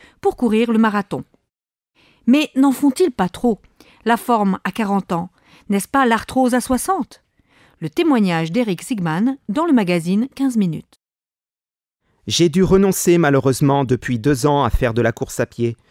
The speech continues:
Speaker 2: suite à des problèmes de genoux. On m'a fait comprendre que si je voulais éviter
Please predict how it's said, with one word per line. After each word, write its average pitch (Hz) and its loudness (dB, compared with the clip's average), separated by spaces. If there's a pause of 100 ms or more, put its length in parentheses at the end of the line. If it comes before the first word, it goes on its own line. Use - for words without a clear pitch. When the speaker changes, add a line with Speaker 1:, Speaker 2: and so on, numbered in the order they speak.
(160)
Speaker 2:
suite - -6
à 123 -2
des 131 0
problèmes 123 0
de 113 0
genoux. 117 -2 (720)
On 139 0
m'a 135 0
fait 226 -2
comprendre 139 -2
que 113 0
si 240 -4
je 226 0
voulais 180 0
éviter 127 -4